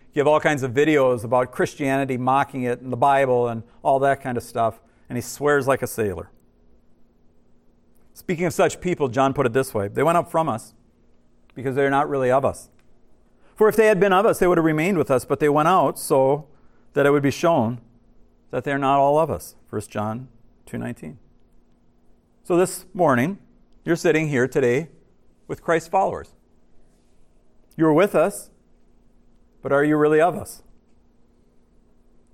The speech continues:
Some of you know you're not with us or of us. What should you do? Believe in the Lord Jesus Christ and you will be saved. For others, perhaps this truth is just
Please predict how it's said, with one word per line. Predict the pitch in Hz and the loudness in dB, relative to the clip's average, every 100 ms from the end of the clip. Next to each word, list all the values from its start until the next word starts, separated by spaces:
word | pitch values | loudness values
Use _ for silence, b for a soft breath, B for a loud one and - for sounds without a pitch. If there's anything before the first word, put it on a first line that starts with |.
| _ | _
Some | - 202 | -4 -2
of | 240 | 0
you | 147 143 | 0 0
know | 156 | 0
you're | 143 | 0
not | 98 87 | -4 -8
with | 80 82 | -14 -16
us | 80 - _ _ _ _ _ _ _ _ _ _ | -18 -20 _ _ _ _ _ _ _ _ _ _
or | 120 110 | -6 -4
of | 95 | -6
us. | 85 - _ _ _ _ _ _ _ _ _ _ _ _ _ _ _ _ - | -12 -18 _ _ _ _ _ _ _ _ _ _ _ _ _ _ _ _ -6
What | 165 | -4
should | - 175 | -2 -4
you | |
do? | 170 190 - _ _ _ _ _ _ _ _ _ _ _ _ _ | -2 -2 -4 _ _ _ _ _ _ _ _ _ _ _ _ _
Believe | 143 160 170 | -6 -2 -2
in | 170 | -2
the | 165 | -2
Lord | 170 160 | -2 -2
Jesus | 160 165 170 | -6 -10 -12
Christ | - 180 190 - | -6 -4 -4 -8
and | 151 | -12
you | 156 | -10
will | 160 | -10
be | 170 | -10
saved. | - 208 185 - _ _ _ _ _ _ _ _ _ _ _ _ _ _ _ _ _ _ _ - | -10 -10 -10 -16 _ _ _ _ _ _ _ _ _ _ _ _ _ _ _ _ _ _ _ -16
For | - 156 | 0 2
others, | 202 160 160 | 4 4 2
perhaps | - 147 147 160 - | 0 2 4 2 -2
this | - 160 - | -6 -6 -4
truth | - 180 170 131 | 0 0 0 -4
is | 107 | -8
just | 139 - | -8 -10